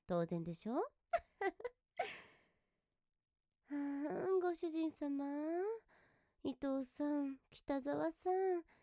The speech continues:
チンポ欲しい。またチンポ欲しいです。なあ、お前も目の前で、私のおまんこに彼のチンポが出し入れされてるところを見たいでしょ？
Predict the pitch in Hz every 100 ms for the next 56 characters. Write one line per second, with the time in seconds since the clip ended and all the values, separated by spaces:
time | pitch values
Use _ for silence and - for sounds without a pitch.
0 | _ _ _ _ - 311 311 294 277 254
1 | 254 - - 302 311 - - _ - 277
2 | 262 - 294 - 330 381 349 294 294 -
3 | 349 415 480 - - 349 330 320 311 -
4 | _ _ _ _ _ _ - _ _ _
5 | _ _ _ _ _ - 262 269 269 233
6 | 247 254 214 214 - _ _ _ _ _
7 | - 226 240 262 262 254 233 233 285 311
8 | 320 277 226 214 - - _ _ - 226
9 | 254 254 262 254 254 262 269 269 247 220
10 | 208 262 269 247 214 - 277 277 240 208
11 | 202 202 - 311 277 254 226 214 - 220
12 | 220 226 - 240 240 190 185 - 262 381
13 | 415 339 - 247 262 403